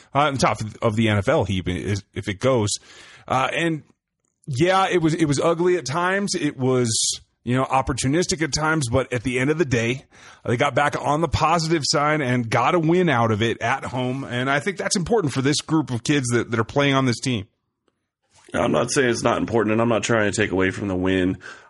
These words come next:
Speaker 2: I'm just frustrated because they didn't play very well tonight, and that was a bad offensive showing for the Kansas City Chiefs, and their defense,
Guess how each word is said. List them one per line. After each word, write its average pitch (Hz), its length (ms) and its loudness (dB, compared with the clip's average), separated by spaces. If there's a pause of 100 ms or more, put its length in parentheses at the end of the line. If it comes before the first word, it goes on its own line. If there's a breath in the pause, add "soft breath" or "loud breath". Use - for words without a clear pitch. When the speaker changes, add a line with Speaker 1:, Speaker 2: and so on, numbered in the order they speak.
Speaker 2:
I'm 104 260 0
just 101 200 -2
frustrated 101 500 0
because 95 580 -2
they 95 220 0
didn't 87 240 0
play 107 180 -2
very 85 200 -2
well 82 180 -2
tonight, 82 400 -4 (160)
and 80 420 -4 (540 loud breath)
that 95 300 2
was 92 280 2
a 85 200 0
bad 92 340 2
offensive 92 460 -2
showing 87 360 -2
for - 140 -6
the - 80 -8
Kansas - 300 -4
City 80 180 -2
Chiefs, - 460 -6
and 80 240 -2
their 85 100 2
defense, 85 640 -2